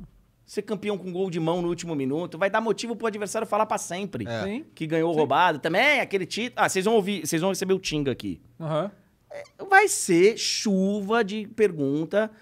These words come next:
Speaker 1: do título roubado do Corinthians em dois mil e cinco.
Speaker 3: Uhum.
Speaker 1: Vai ser chuva de perguntas.
Speaker 3: Ai, meu Deus.
Speaker 1: Ah lá, é.
Speaker 3: Até agora, o cara tá quarenta anos reclamando disso, cara.
Speaker 1: Então.
Speaker 3: Pois
Speaker 1: Mas
Speaker 3: é.
Speaker 1: é, é, é ruim você ganhar desse jeito,
Speaker 3: Lógico.
Speaker 1: porque vai, vai,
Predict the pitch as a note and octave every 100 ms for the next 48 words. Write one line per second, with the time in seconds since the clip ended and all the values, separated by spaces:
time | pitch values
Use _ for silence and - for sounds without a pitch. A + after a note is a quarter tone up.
0 | _ - G3+ G#3 F3+ F#3+ G3 G3 F3 F#3+
1 | D3+ D3+ E3+ F3+ F3+ F3 E3 D3+ F3+ F#3+
2 | G3 G3 A3 - E3 B2+ C#3+ D#3+ - _
3 | _ _ _ _ G4+ - F4+ - F#3+ F3+
4 | F#3 F#3+ G3+ - - - A#2+ D3 D#3+ F#3
5 | G3+ F#3 F3 D#3+ D#3+ C#3 C3 B2+ C3+ _
6 | - C#3 C3+ C3 B2+ C#3+ C3+ F#2+ E2 -
7 | B2+ A2 G#3 F3+ E3+ F#3+ F#3+ G#3 - F#3
8 | A3+ C4 A3+ A3+ G#3+ G#3 E3 F3 - A#2
9 | G3 - A#2 F2 - - D#4 D4+ G3 A3+
10 | A3 A3+ G#3+ A3 A3 G#3+ A3+ A#3+ B3 G#3+
11 | G3+ E3+ D#3+ D#3 C#3+ C3 A2+ A#2+ G#2+ -
12 | C3+ E3+ F3+ F#3 F#3+ F3 F#3+ F3+ E3+ F#3
13 | F3+